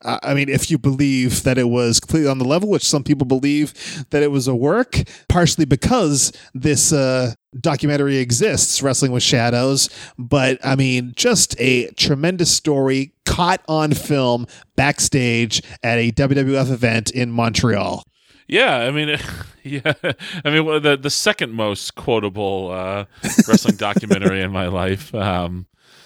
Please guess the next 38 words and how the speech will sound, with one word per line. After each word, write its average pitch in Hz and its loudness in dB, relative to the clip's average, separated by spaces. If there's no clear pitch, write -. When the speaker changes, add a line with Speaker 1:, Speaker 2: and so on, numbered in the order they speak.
Speaker 2:
yeah, 226 -2
it, 160 2
it 180 2
really, 208 -2
you 180 0
know, 156 2
I, 147 0
I 139 0
am 151 -2
kinda, 123 -4
but 185 -2
this, 226 0
I, 190 2
I, 175 2
th-, 143 -4
I 170 4
think 156 -2
Wrestling 139 -2
with 123 -2
Shadows 120 2
is 104 -4
part 113 0
of 110 -2
the 110 0
reason 113 0
why 110 2
I'm 113 0
kinda 113 -2
just 110 -6
over 113 2
the 107 -4
Montreal 110 0
Screwjob, 127 -6
because 98 0
it 110 -4
gave 117 -2
you 113 0
the, 98 -2